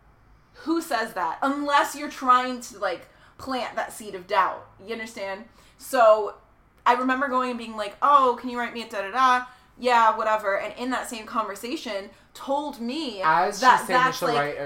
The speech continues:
Speaker 1: as
Speaker 2: write
Speaker 1: she's saying that she'll write me the recommendation letter, says that that was her sister's reaction. And I was kind of like, "Oh, okay." And, like, didn't quite know how to process that, but it, like, gave me a,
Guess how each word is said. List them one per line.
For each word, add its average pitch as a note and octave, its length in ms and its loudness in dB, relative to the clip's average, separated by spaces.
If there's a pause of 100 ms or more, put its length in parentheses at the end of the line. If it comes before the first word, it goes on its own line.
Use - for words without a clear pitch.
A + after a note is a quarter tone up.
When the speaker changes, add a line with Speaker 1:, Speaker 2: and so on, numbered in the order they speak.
(140)
Speaker 1:
as C#4 200 10
Speaker 2:
write F#4 80 4
Speaker 1:
she's F#4+ 240 -2
saying F#4 260 -2
that C#4+ 100 -4
she'll C#4+ 160 -2
write C#4 180 0
me C#4 120 -8
the C4+ 60 -2
recommendation C4 680 -4
letter, F3 340 -6 (140)
says D4+ 480 0
that - 280 0
that B3 240 8
was B3 120 0
her C4 120 -6
sister's A3+ 380 -12
reaction. G3+ 680 -6 (360)
And B3 220 -4
I A#3+ 120 0
was A#3+ 120 -6
kind C4 180 -6
of A#3 80 -12
like, F#3+ 300 -6 (1160)
"Oh, F#3 180 -12 (380)
okay." F#3+ 440 -12 (300)
And, A#3 160 -2
like, G#3+ 180 -6
didn't C4 340 -10
quite A3 300 -2
know A3 100 0
how B3+ 100 -6
to A#3+ 60 -10
process A3+ 400 -4
that, D4+ 300 0
but B3 100 -8
it, A#3+ 100 -10
like, A#3 160 -4
gave A#3 180 -6
me A#3+ 160 -4
a, G#3 120 -4